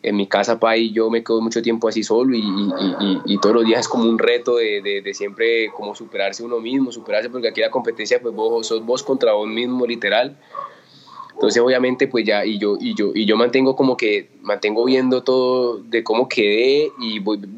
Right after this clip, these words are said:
siempre mantengo las fotos y todos los videos de cómo, pues, voy avanzando y digo, "Uf, o sea, en serio es que, eh, eh, cada vez camino más rápido, cada vez hago esto más rápido, cada vez",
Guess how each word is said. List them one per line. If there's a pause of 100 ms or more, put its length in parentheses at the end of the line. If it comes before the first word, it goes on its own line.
(140)
siempre
mantengo
las
fotos
y
todos
los
videos
de
cómo, (640)
pues,
voy
avanzando (520)
y
digo,
"Uf, (200)
o
sea,
en
serio
es
que,
eh,
eh,
cada
vez
camino
más
rápido,
cada
vez
hago
esto
más
rápido,
cada
vez",